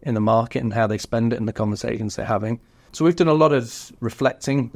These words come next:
over the past twelve months. You know, I've been here nearly fifteen months now, and when I often look back at twenty twenty-three, I, I ask myself if I've been moving as quickly as I can. Well, the market stopped me doing that, but I know that twenty twenty-four is gonna, we're gonna have to move a bit quicker,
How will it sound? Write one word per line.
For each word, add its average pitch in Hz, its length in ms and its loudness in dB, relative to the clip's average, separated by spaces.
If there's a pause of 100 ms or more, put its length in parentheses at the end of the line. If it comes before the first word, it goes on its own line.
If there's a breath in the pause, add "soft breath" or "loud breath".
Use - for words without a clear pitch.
over 117 160 0
the 110 80 -2
past - 260 -8
twelve 107 200 -2
months. 120 240 -2
You 120 80 0
know, 113 40 4
I've 120 80 2
been 113 140 -2
here 113 140 0
nearly 110 200 -2
fifteen 107 380 -2
months 120 280 2
now, 110 280 -6 (280)
and 110 460 -2 (200)
when 110 160 -4
I 113 60 2
often 113 300 0
look 110 160 -4
back 120 220 0
at - 80 -8
twenty 110 240 -2
twenty-three, 104 460 -4
I, 107 240 -2 (320)
I 117 280 -2
ask 120 280 -4
myself 117 340 0
if 104 80 -8
I've 107 100 -2
been 110 200 0
moving 117 260 2
as 104 100 -2
quickly - 320 -4
as 101 120 -2
I 101 60 -4
can. 110 340 0
Well, 104 240 -2 (360 soft breath)
the 135 60 0
market 127 320 4
stopped - 260 0
me 123 60 0
doing 101 300 0
that, 101 260 -6 (440 soft breath)
but 107 100 0
I 107 60 2
know 113 180 4
that - 160 -6
twenty 107 260 -2
twenty-four 104 580 -2
is 101 80 -6
gonna, 104 300 -4
we're 110 160 -4
gonna 107 160 -4
have 104 220 -10
to 110 80 0
move 104 200 0
a - 60 -8
bit - 140 -6
quicker, - 400 -2